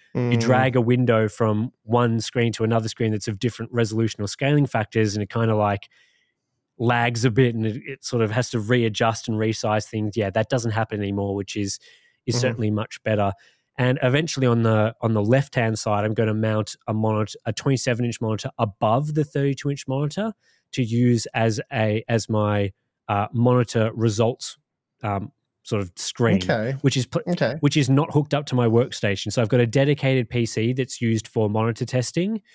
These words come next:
Speaker 1: So that just runs all the, the software and, you know, is hooked up to the monitors that are being tested, keeps everything nice and clean so that if I'm using my P C at the same time, I'm not accidentally interfering with the testing, like dragging a window across accidentally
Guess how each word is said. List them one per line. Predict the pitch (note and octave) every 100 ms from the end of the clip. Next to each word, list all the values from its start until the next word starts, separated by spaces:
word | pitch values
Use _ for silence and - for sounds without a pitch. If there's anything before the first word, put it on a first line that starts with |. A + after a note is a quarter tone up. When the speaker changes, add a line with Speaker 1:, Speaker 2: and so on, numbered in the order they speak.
| _ _
Speaker 1:
So | -
that | A#2+ A#2
just | A#2+ -
runs | A2+ A2
all | A2 G#2
the, | G#2+ G2 -
the | G#2+
software | - G2+ - A2 G#2
and, | G2 G2 G2
you | - G2
know, | F#2+ - _ _ _ _ _ _ _ _
is | C3+
hooked | - C#3 -
up | A2
to | -
the | A2
monitors | G#2+ A2 G#2+ G#2+
that | G2+
are |
being | G2+ G2+ G2+
tested, | D3 - - C3 A#2 - _ -
keeps | D#3 C#3
everything | B2+ B2 A#2+
nice | A#2 A2
and | A2+
clean | - A2+ G#2+
so | -
that | G#2
if | G#2
I'm | G#2 G2+ G#2
using | B2 A2+ A2
my | G#2
P | A2+
C | G#2 B2
at |
the | A2
same | - G2+
time, | - A2+ A2
I'm |
not | G#2+ G#2+ _ - _ B2
accidentally | B2+ - A#2+ B2 C3
interfering | B2 B2 A2 B2 A2+ A2
with | G#2+
the | A2+
testing, | A#2 - A2
like | G#2 -
dragging | B2+ A2+ A2 A2
a |
window | G2+ A2+ A2 G#2 G#2
across | - A2 G#2 - - _
accidentally | A2+ - - G#2 A2+ B2 G#2 G2+